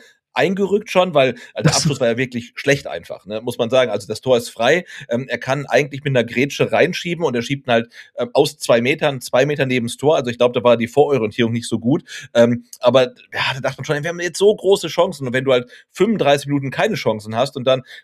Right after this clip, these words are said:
Speaker 1: zehn Minuten vor der Halbzeit und gleich nach der Halbzeitpause Großchancen hast, die du alle versiebst, dann, ah, dann kriegst du so ein mulmiges Gefühl in der Bauchgegend.
Speaker 2: Angelo Stiller hatte eine große Chance, die
Speaker 1: Ja.
Speaker 2: von Flo Müller auf der Linie vereitelt wurde. Übrigens Flo Müller,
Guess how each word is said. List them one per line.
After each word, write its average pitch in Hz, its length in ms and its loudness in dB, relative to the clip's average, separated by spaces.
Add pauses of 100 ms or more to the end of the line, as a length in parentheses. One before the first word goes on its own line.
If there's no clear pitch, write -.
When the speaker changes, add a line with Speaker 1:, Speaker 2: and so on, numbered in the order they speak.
Speaker 1:
zehn 160 240 0
Minuten 143 640 -2
vor 196 240 4
der 139 120 2
Halbzeit 123 360 2
und 123 80 -4
gleich 127 160 2
nach 127 220 -2
der 120 340 4
Halbzeitpause 123 640 0
Großchancen 117 640 2
hast, 139 180 0 (180)
die 123 80 -4
du 131 100 4
alle 160 180 0
versiebst, 151 560 -2
dann, 135 300 0 (260)
ah, - 260 -8
dann 165 280 -4 (220)
kriegst - 280 -4
du 202 40 2
so 165 120 2
ein 160 80 0
mulmiges 175 500 4
Gefühl 160 320 -4
in 123 120 0
der 107 100 4
Bauchgegend. 92 720 -4 (720)
Speaker 2:
Angelo 123 300 2
Stiller 156 280 0
hatte 151 120 0
eine 147 100 -2
große 147 300 0
Chance, 143 420 0
die 123 60 -2
Speaker 1:
Ja. 117 80 4
Speaker 2:
von 113 240 2
Flo 135 280 4
Müller 143 240 4
auf 135 140 0
der 127 120 0
Linie 143 280 0
vereitelt 143 460 -2
wurde. 147 240 2
Übrigens 131 320 0
Flo 156 240 4
Müller, 202 460 4